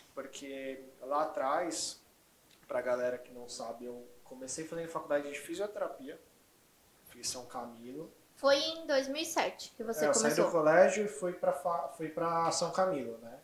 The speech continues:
Speaker 2: Uhum.
Speaker 1: Eu joguei futebol a minha vida inteira. Então, meu
Speaker 2: Eu
Speaker 1: pai
Speaker 2: lembro disso.
Speaker 1: Joguei, fui pra Europa jogar bola, meu pai é fissurado.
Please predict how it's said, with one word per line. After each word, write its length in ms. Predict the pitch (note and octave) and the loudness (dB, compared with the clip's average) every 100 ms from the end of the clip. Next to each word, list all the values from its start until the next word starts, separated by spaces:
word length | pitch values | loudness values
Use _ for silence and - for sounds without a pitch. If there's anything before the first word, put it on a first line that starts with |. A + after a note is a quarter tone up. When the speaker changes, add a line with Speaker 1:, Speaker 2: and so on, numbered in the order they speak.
| - - | -20 -14
Speaker 2:
Uhum. 340 | B3 A3+ A3 - C#3 | -14 -12 -12 -12 -8
Speaker 1:
Eu 680 | C#3 - C#3+ C#3 C3+ B2 C3 | -4 -2 -2 -4 -6 -8 -6
joguei 380 | C3+ D3 D3+ - | -4 -2 -4 -6
futebol 640 | - - - D3+ C#3 C#3+ | -12 -12 -6 -4 4 6
a 40 | C#3 | 6
minha 140 | C3+ B2+ | 0 -4
vida 180 | D3+ | -6
inteira. 460 | F3+ - B2+ C3 D3 - _ _ _ _ - - - - _ | -12 -14 -10 -10 -10 -16 _ _ _ _ -20 -20 -20 -20 _
Então, 200 | - B2+ B2+ | -6 -4 -4
meu 200 | B2+ C3 | 0 4
Speaker 2:
Eu 200 | B3+ C4+ | 6 8
Speaker 1:
pai 120 | C#4+ | 6
Speaker 2:
lembro 360 | B3+ B3 B3 A#3+ | 2 0 0 -2
disso. 140 | A3+ | -6
Speaker 1:
Joguei, 460 | C3 B2 C3+ C#3 B2 | -4 2 2 2 -6
fui 220 | - C3+ | -6 -6
pra 120 | - D3 | 6 10
Europa 480 | C#3 A#2+ C3+ C#3 | 12 12 12 10
jogar 300 | B2 B2 A#2 | 4 2 -4
bola, 640 | A2+ A2 A2+ C3+ C3+ A#2 A2+ | -2 0 4 6 4 2 -4
meu 120 | A#2+ | -10
pai 220 | - B2 | -4 -2
é 20 | B2 | -2
fissurado. 1000 | - - D#3 A#2+ A2+ B2+ D3 C#3 C#3 | -4 -2 2 4 8 10 10 10 6